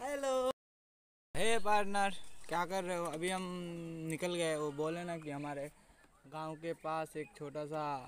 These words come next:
local market होता है, वहीं पर अभी जाएंगे, कुछ सामान खरीदना है घर के लिए।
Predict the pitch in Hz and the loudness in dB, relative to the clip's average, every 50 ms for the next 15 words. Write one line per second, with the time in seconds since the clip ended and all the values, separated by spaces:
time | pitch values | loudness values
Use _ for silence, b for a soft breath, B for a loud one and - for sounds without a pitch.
0 | - - - - 151 147 143 139 - 156 151 151 151 147 143 139 135 147 147 147 | -12 -16 -16 -10 -6 -4 -4 -4 -4 -4 -4 -2 -4 -4 -4 -4 -4 -6 -6 -6
1 | 143 139 - - 139 139 135 135 131 - - - 127 131 - - 139 135 135 127 | -6 -8 -8 -8 -8 -8 -8 -8 -10 -10 -10 -8 -8 -8 -8 -8 -6 -6 -6 -8
2 | 131 131 127 131 127 127 127 131 135 135 135 131 135 131 - - 135 131 131 131 | -8 -8 -6 -4 -4 -2 -2 -4 -6 -8 -8 -10 -10 -12 -12 -12 -12 -12 -10 -10
3 | 131 135 131 131 123 127 127 123 135 139 139 135 135 135 127 127 117 113 113 131 | -10 -12 -10 -10 -10 -10 -10 -10 -10 -10 -8 -8 -10 -10 -10 -10 -10 -10 -10 -12
4 | 127 123 127 127 127 | -10 -10 -10 -12 -12